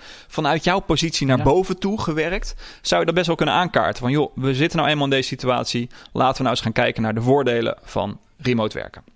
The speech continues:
Speaker 1: Dan gaan we naar level drie. Level drie wordt al interessanter.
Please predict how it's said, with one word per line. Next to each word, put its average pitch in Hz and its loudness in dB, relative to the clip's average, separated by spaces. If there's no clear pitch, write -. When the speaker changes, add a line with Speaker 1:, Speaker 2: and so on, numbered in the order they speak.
Speaker 1:
Dan 139 -4
gaan 190 2
we 196 0
naar 131 0
level 110 -2
drie. 208 -6
Level 214 -2
drie 247 -2
wordt 156 -2
al 190 0
interessanter. 180 -2